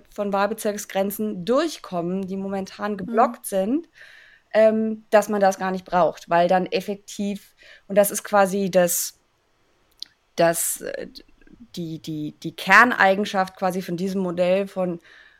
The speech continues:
Speaker 1: äh, Autoritarismus, was hier vorgelegt wird,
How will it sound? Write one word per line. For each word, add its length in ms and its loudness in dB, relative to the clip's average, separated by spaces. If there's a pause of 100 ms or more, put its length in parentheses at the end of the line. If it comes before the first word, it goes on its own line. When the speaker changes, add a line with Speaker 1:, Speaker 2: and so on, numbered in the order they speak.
(320)
Speaker 1:
äh, 80 0 (240)
Autoritarismus, 1120 -2
was 220 0
hier 260 -4
vorgelegt 680 0
wird, 240 6